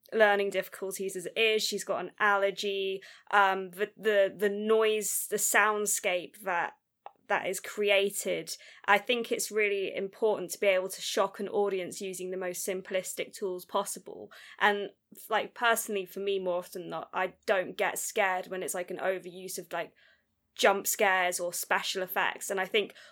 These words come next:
also with the follow-on sequence as well, it com-, combination of the soundscape,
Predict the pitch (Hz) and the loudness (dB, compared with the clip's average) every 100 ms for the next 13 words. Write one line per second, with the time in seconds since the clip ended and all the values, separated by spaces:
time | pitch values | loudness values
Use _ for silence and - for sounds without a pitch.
0 | - 208 190 214 196 196 - 247 220 196 | 2 2 2 0 0 -2 4 8 8 6
1 | 185 202 196 170 - - 196 185 - 202 | 0 -6 -6 -6 -6 -2 0 0 -4 -8
2 | 196 240 233 208 196 190 - 190 220 202 | -4 -4 0 0 0 -8 -8 0 4 4
3 | 196 - 202 190 185 | 2 -4 -2 -4 -4